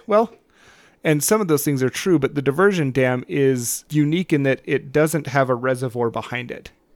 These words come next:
Like the name suggests, it diverts water. So most of the water that passes over or through the diversion dam just keeps on going right through the, right into the Wind River.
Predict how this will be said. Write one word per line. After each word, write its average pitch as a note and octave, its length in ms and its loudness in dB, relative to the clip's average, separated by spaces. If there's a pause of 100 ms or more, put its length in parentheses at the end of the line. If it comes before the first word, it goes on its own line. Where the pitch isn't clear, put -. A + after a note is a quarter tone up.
(120)
Like C3 300 0
the C3+ 100 0
name B2+ 240 -2
suggests, C3+ 460 -2
it - 140 -8
diverts C3 460 -2
water. B2 300 -6
So C3+ 380 0 (640)
most D#3 360 0
of E3+ 60 0
the D3+ 80 2
water C#3+ 240 2
that C#3 140 -6
passes C3+ 540 0
over C#3+ 380 4
or B2+ 40 2
through C#3+ 260 0
the C3+ 80 2
diversion B2 400 -2
dam B2+ 280 -2
just A#2+ 180 -10
keeps - 240 -4
on C3+ 180 2
going B2+ 300 -2
right C3 240 0
through C#3 400 0
the, C3+ 180 -4
right C#3 220 2
into C3+ 160 -2
the B2 100 0
Wind B2+ 200 -2
River. A#2+ 340 -6